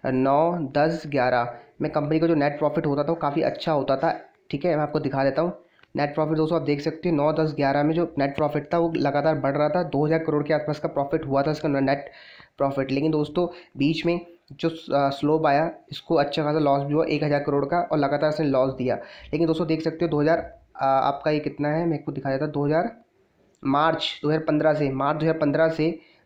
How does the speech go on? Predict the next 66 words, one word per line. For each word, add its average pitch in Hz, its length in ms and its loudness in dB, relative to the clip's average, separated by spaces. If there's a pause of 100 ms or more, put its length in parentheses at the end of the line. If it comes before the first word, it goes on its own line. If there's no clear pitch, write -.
मतलब, 156 120 2
दो 151 80 2
हज़ार 165 100 4
पन्द्रह 156 300 2
से 160 120 -2
कंपनी 151 380 0
दोबारा 143 260 0
से 160 60 -2
प्रॉफिट 147 320 -2
में 151 100 2
आने 147 120 2
लग 139 200 0
गई, 165 100 2
और 156 140 0
दोस्तों, 143 340 0
लगातार 135 380 2
प्रॉफिट 147 320 0
देख 143 120 -2
सकते 147 160 -4
हो, 170 60 2
लगातार 143 440 2
बढ़ 135 280 -2
रहे 127 200 2
हैं, 117 160 -2 (380)
ठीक 151 80 -2
है। 175 60 4
तो 165 80 2
ये 160 180 4
एक 165 100 0
साइन 151 360 2
था 165 60 4
कि 165 100 0
कंपनी 156 520 2
एक 160 120 2
अच्छा 151 240 -2
परफॉर्म 151 340 -2
कर 151 100 -2
सकती 151 220 -4
है 170 60 0
फ्यूचर 139 240 -2
में, 135 140 0
और 143 120 0
उसने 165 180 -2
किया 151 280 2
भी, 156 240 2 (420)
ठीक 143 120 0
है। 175 60 4
लगातार 143 340 2
स्टॉक 147 300 -4
का 180 100 2 (420)
प्राइस 143 260 2
भी 175 320 -2
ऊपर 151 300 0
जा 135 220 2
रहा 131 120 2
है। 123 100 2
और 147 80 0
दोस्तों, 156 200 -4
मुझे 160 180 2
यही 156 300 2
रीज़न 165 240 4
मुझे 160 140 2
लगता 139 340 0
है 156 100 4
कि 156 140 -2
भैया, 147 240 0